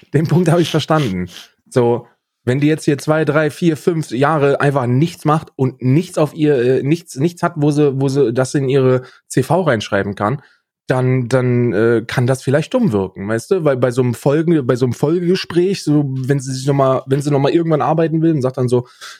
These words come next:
"Ja, also die fünf Jahre, da war ich Hausfrau und hab halt nichts gemacht."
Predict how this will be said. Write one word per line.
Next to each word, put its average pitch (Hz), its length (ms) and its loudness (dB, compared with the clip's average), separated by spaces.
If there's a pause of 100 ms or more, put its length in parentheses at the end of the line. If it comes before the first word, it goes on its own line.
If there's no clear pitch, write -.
(160)
"Ja, 98 220 0
also 95 300 2
die 98 180 -2
fünf 113 280 -4
Jahre, 107 360 0
da 98 160 0
war 101 200 2
ich 104 200 -2
Hausfrau 92 680 -2 (480)
und 95 200 -2
hab 101 160 -2
halt 98 180 -2
nichts - 260 -4
gemacht." 82 440 -6